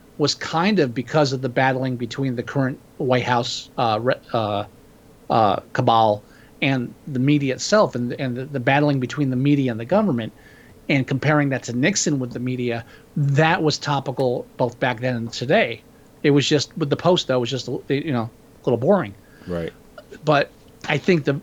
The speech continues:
Speaker 1: Vice falls in that category. The only reason it makes it into the Best Picture nomination is because it is so important of a film, at least in the standpoint of what it's saying and what it's covering and what it, the implications are.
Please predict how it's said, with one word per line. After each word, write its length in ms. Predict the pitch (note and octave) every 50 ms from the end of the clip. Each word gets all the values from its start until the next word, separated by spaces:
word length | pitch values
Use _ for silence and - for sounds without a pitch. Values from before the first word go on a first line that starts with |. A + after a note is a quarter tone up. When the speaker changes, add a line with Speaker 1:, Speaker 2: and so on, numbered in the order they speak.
| - - -
Speaker 1:
Vice 320 | - C#3 D3 D#3+ E3 D#3+ -
falls 320 | - C#3+ C3+ C3+ - -
in 60 | C3+
that 140 | C3 C3+ -
category. 540 | - F3 F3 G3+ D#3+ D3 C#3 B2 A2+ A2 A2
The 140 | G#2+ C#3+ D3
only 240 | C#3 D#3+ E3+ F3+
reason 280 | E3+ F3+ F3+ D#3+ D3+ D3+
it 100 | D#3+ -
makes 340 | C#3 C3+ C#3+ D3 D3 - F#3
it 80 | -
into 220 | - C#3 - - C3
the 100 | C3 A#2
Best 240 | - B2 A#2+ - -
Picture 300 | - A3 - - C#3 B2+
nomination 560 | A#2+ A#2 A#2 A#2 A#2 A#2 A2+ - - A#2+ A#2
is 180 | A2 A2 -
because 500 | - D3 D3 - - G3+ G#3 G3+ D3+ C#3 -
it 120 | D3+ C#3 C3+
is 140 | B2 A#2
so 380 | - - - - D#3 D3 C#3+ C3+
important 720 | B2 A#2+ A2+ - - - - - - F3 E3+ - E3 C3+
of 80 | B2 B2+
a 60 | A#2
film, 500 | - - - F3 F3+ E3 C#3 A#2 A#2 A#2 - - - - - - - -
at 80 | D3 C#3
least 240 | D3+ E3+ E3+ - F3
in 60 | D#3
the 60 | C#3+
standpoint 400 | - - D3 C#3+ C3 - C3+ B2+
of 100 | B2+ B2
what 160 | B2+ B2+ B2
it's 120 | A#2+ - -
saying 600 | - - - - - E3 E3+ E3 E3 E3 F3 -
and 160 | E3 C#3 C3+
what 100 | C#3 B2
it's 120 | B2 - -
covering 600 | - - - C#3+ C3+ C3 C3 B2 A#2+ A#2 A#2 A2+ - - - - - - - - - -
and 240 | B2+ B2 A#2+ A#2+
what 140 | A#2+ C3 C3
it, 100 | B2+ B2+ -
the 100 | B2+ A#2+
implications 760 | A#2 A#2 A#2+ - - - C#3+ D3+ C#3+ - - A2 G2+ -
are. 240 | F#2 - - - -